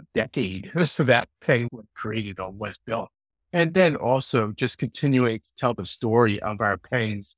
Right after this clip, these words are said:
being family heirlooms. And it's not just a pen that you buy, uh, or inheriting, it, it's a storyline. You're gonna come to us to buy pen ink for a pen that maybe your grandfather used and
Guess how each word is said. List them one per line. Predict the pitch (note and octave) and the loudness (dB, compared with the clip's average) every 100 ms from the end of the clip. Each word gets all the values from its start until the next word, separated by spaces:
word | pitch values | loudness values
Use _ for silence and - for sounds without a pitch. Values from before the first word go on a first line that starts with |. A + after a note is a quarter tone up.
| _ _ _ - | _ _ _ 0
being | A#2+ A#2 F#2+ | 2 2 0
family | A#2 A2 G#2 G2+ | -2 0 0 -4
heirlooms. | - A2+ G#2+ G2+ G2 | -4 -4 -4 -8 -6
And | G#2 G2+ | -8 -8
it's | G2 C#3 | -6 0
not | C3+ C3+ | 0 0
just | B2 A#2 - | -4 -4 -6
a | - - | -12 -10
pen | C3 A#2+ A2 | -8 -4 -2
that | G#2+ | -4
you | B2+ - | -8 -10
buy, | G2 A2 C3+ C#3+ _ _ _ _ _ - | -6 -4 -4 -6 _ _ _ _ _ -14
uh, | A#2+ | -12
or | - A2+ A2 | -6 -4 -2
inheriting, | A2 A2 A2 A#2 C3 C#3+ C3 | -2 -2 2 4 4 4 0
it, | A#2 A2 - | -4 -10 -8
it's | B2 A2+ | -8 -6
a | |
storyline. | - - A#2 A2+ G2 E2 D#2 G2 | -8 -4 -2 0 -2 -4 -4 -8
You're | - B2 B2+ | -6 -2 0
gonna | A#2 B2 A2+ | 2 0 0
come | B2 A2 | -4 -2
to | B2 | -4
us | A2 | -6
to | - - | -8 -2
buy | G#2 G2 | 0 0
pen | - B2+ A2 | -2 -4 -2
ink | C#3 C3 - - _ | 0 -2 -2 -10 _
for | G#2 | -6
a | |
pen | - B2+ A#2 | -4 0 0
that | G2+ F#2 | 0 -2
maybe | A2+ G#2+ G#2+ | -6 -4 -4
your | G2 | -4
grandfather | - G#2 A2 G#2 G#2 F#2+ | -4 -2 -2 -6 -12 -12
used | F2+ F2+ F2 - | -14 -14 -16 -14
and | G#2 | -16